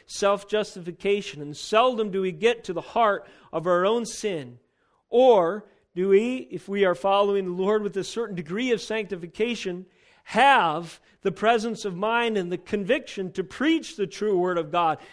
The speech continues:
to bring that confrontation to culture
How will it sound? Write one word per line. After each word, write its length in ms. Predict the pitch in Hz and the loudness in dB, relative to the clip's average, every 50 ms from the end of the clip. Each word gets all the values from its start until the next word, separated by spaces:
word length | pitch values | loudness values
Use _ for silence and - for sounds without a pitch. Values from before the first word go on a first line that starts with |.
| - _ _ | -20 _ _
to 100 | - 196 | -4 -4
bring 440 | 151 - 156 202 269 320 330 302 | -4 -2 -2 0 0 0 0 2
that 200 | 247 208 185 - | 0 0 0 -2
confrontation 840 | - 190 196 196 185 - - 185 170 - 190 196 190 - - 180 165 151 | -4 -2 -2 0 0 -2 -4 -8 -6 0 2 2 2 0 -2 -8 -10 -10
to 80 | 165 156 | -10 -14
culture 640 | - - 214 262 262 254 - - 180 160 151 - | -8 0 0 0 0 0 -4 -6 -6 -6 -6 -8